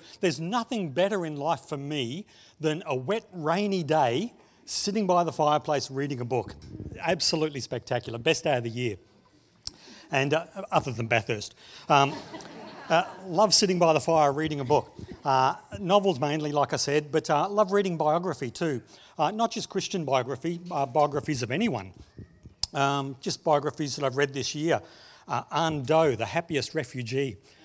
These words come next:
An amazing book, so inspiring. Um, Eddie Jaku, a Holocaust survivor,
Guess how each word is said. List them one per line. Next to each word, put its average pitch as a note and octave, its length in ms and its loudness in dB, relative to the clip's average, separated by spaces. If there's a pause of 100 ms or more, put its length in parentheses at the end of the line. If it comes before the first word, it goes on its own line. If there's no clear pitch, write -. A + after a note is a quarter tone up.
(320)
An F#3 240 -4
amazing D3+ 800 2
book, B2+ 220 -2
so G3 200 0
inspiring. D3 640 -4 (600)
Um, C3 480 -2 (380)
Eddie F#3 240 -2
Jaku, D3 520 0
a A2+ 120 0
Holocaust F3 640 -2
survivor, A#2 480 -4